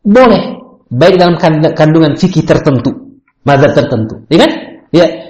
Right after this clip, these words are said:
Karena kita me-, mengetahui bahwa fikih ini adalah hasil dari istimba, hasil dari badlul wus'i,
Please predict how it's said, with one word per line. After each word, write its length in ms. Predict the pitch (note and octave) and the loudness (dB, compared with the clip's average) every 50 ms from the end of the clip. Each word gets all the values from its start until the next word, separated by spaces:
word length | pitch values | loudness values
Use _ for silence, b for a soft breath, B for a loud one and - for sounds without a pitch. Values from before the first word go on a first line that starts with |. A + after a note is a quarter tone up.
| - - _ | -20 -14 _
Karena 240 | - D#3 D3 D#3+ - | 0 0 0 2 0
kita 160 | A3 G#3+ G3+ | 0 0 2
me-, 240 | F3+ F3 E3 - - - | 0 0 -2 -2 -6 -6
mengetahui 400 | - D#3+ E3 D#3+ D3+ - G#3 C4+ | -2 0 0 0 2 2 2 2
bahwa 160 | C4 - - - | 2 2 2 0
fikih 240 | E3+ E3 - E3 | -2 -2 0 0
ini 80 | F#3 A3 | 0 2
adalah 240 | F#3 D#3 D3+ C#3+ - | 2 2 0 0 -2
hasil 480 | - - - - - - - G#3+ F3+ | -6 -8 -6 -6 -4 -2 0 2 4
dari 480 | C#3+ C3+ C3+ G#3 B3+ - - - - - _ _ - _ - _ _ _ _ _ _ _ _ _ _ _ _ _ _ _ _ _ _ _ _ - | 4 4 4 2 0 -2 -6 -12 -18 -18 _ _ -20 _ -20 _ _ _ _ _ _ _ _ _ _ _ _ _ _ _ _ _ _ _ _ -4
istimba, 800 | D3+ D3 - D3+ C3 B2 A2+ A2 G2+ - - - - - _ _ _ _ _ _ _ _ _ _ | -4 -2 0 0 0 2 2 0 0 -2 -6 -12 -18 -20 _ _ _ _ _ _ _ _ _ _
hasil 320 | - C#3+ D#3+ - D#3 C#3 | -2 -2 0 0 0 0
dari 120 | C#3 C3 B2+ | 0 2 2
badlul 340 | A#2+ - A#2 B2+ C3+ C3 B2 B2 C#3 | 2 2 2 2 2 2 2 2 0
wus'i, 600 | C#3+ - - A2+ A#2 A2 - - - - _ | -2 -2 -4 -4 -4 -4 -4 -8 -14 -20 _